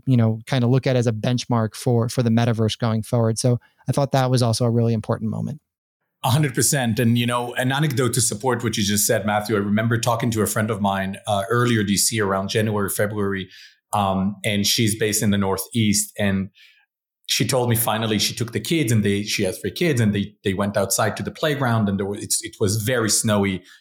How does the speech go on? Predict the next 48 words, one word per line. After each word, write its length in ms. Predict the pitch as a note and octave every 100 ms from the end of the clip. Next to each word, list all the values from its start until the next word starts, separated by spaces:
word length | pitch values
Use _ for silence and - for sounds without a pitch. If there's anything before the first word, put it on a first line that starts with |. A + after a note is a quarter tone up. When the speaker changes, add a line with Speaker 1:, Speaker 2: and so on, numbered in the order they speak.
| -
Speaker 2:
You 80 |
can 120 | A2 G#2+
imagine, 500 | G#2+ G#2+ G#2 G2+ G#2
you 80 |
know, 120 | G2+ G2+
in 100 | G2
Northeast 540 | G#2+ G2+ G#2+ G2 -
in, 200 | G#2 G2+
in 120 | G#2
January, 380 | G2+ A2 G#2 G2+
February. 540 | G2+ C#3+ C#3 B2 A#2+ A#2 - - - -
And 460 | C3 B2+ B2 B2 A#2 - _ _ _ _ _ _ _
after 260 | C3+ C3+ C#3+
being 220 | A2+ F3
outside, 540 | D#3+ A#2+ - C3 C3 A2+
you 80 |
would 100 | A2
imagine 400 | G#2+ G#2+ C3 A#2+
with 140 | G2+ -
covid, 320 | - C#3 B2+
"Oh 80 | A#2
my 120 | A#2
God, 220 | G#2+ A#2
it's 140 | G2+ -
so 120 | G2+
fun 440 | - D3+ C#3 B2
as 120 | G#2
a 60 | G2
family 380 | - C3 B2+ G#2+
to 100 | G2+
be 140 | G#2+
outside." 420 | G2+ - F3+ B2+
And, 180 | A2+ A2 G#2+
and 260 | A2 A2 -
she 180 | - B2
told 320 | - D3+ F3+
me 120 | C#3+
that 200 | A2 A2
after 320 | A#2+ A2+ A#2
ten 280 | G#2 - D3+
or 60 | A#2
fifteen 340 | B2 A#2 A2+
minutes 260 | G#2+ C#3 D3
of 80 | G2
being 180 | B2 B2
in 40 |
the 80 | G2
playground, 560 | - C3+ C3 G2+ F#2+